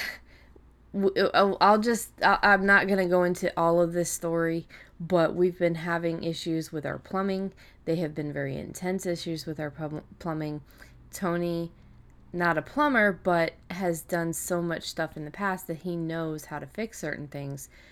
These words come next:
But getting to the root of the problem,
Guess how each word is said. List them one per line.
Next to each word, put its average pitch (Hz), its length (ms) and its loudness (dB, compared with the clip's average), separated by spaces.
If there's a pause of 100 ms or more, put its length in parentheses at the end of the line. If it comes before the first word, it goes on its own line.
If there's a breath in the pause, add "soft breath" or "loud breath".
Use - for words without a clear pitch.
(480 loud breath)
But 180 300 6 (500)
getting 202 320 2
to 185 140 -10
the 170 100 0
root 180 380 -2
of 175 160 -4
the 165 60 -6
problem, 175 760 -4